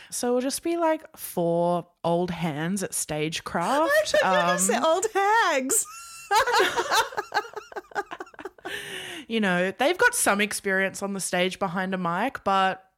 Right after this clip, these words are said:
Speaker 1: I think we're catching up. <laughs>
Speaker 2: Yeah, I, they can all hold, they can both hold a mic pretty well, but, uh,
Speaker 1: Yeah.
Speaker 2: s-, we're good too.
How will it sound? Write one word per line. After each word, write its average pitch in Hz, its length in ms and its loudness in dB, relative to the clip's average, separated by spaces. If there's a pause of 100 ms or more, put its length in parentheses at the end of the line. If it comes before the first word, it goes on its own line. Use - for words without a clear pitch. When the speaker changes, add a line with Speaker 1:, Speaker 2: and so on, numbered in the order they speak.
Speaker 1:
I 214 120 2
think 240 260 -4
we're 254 340 0
catching 220 340 0
up. 196 240 4
<laughs> - 0 - (580)
Speaker 2:
Yeah, 262 360 0
I, 220 160 0 (120)
they 214 200 2
can 240 180 -2
all 214 220 0
hold, 180 280 0
they 190 140 0
can 220 180 2
both 175 220 2
hold 170 260 0
a 180 60 -2
mic 147 460 -8
pretty 185 240 0
well, 139 440 -2
but, 165 200 0
uh, 160 340 -2 (100)
Speaker 1:
Yeah. 175 380 2 (100)
Speaker 2:
s-, - 200 -2 (160)
we're 466 340 2
good 226 260 2
too. 202 640 -2